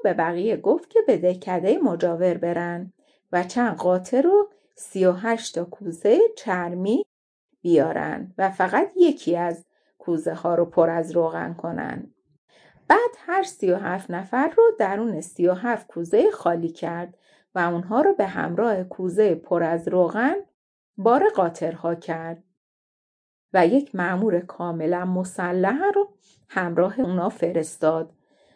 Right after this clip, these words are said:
و درست زمانی که گرگ و میش غروب شده بود، به شهر رفتن. رئیس دزدا کاروان خودش رو جلوی خونه علی بابا نگه داشت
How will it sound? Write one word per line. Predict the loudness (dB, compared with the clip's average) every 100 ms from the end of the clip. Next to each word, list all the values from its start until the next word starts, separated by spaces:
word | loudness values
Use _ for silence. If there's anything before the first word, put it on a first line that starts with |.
| _ -4
و | -4
درست | 0 4 6 6 2 _ -4
زمانی | -4 -2 -2 -2
که | -4 -8 -6
گرگ | -2 0 0 -2
و | -2
میش | 0 0 0
غروب | -4 -2 0 0 0 -4 0
شده | 2 4 2
بود، | 4 4 4
به | -2
شهر | -6 -6 -6 -8 -12
رفتن. | -12 -12 -12 -10 -12 -20 _ _ _ _ _ _ _ _ _ 4
رئیس | 8 6 4 2 2
دزدا | 0 -2 -2 0 0
کاروان | -2 -2 -2 -2 -4 -4
خودش | -2 2 2 2 2
رو | 4 2 -2
جلوی | -2 2 2 2
خونه | -4 -8 -4 -6 -4
علی | -2 -2
بابا | -2 -2 -4
نگه | -4 -6 -6 -6 -6
داشت | -6 -4 -6 -12